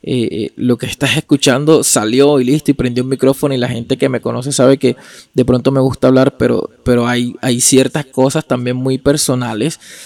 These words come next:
que a veces, eh, te limitan. Eh, entonces, mi, mi consejo es,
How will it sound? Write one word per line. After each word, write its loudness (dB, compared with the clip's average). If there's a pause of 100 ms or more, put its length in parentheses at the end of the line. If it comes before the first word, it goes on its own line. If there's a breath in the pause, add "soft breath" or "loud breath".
(320 loud breath)
que 4
a 6
veces, 2
eh, -4 (180)
te 4
limitan. 0 (680 soft breath)
Eh, -6 (120)
entonces, 0 (300)
mi, -4
mi -2
consejo 0
es, -2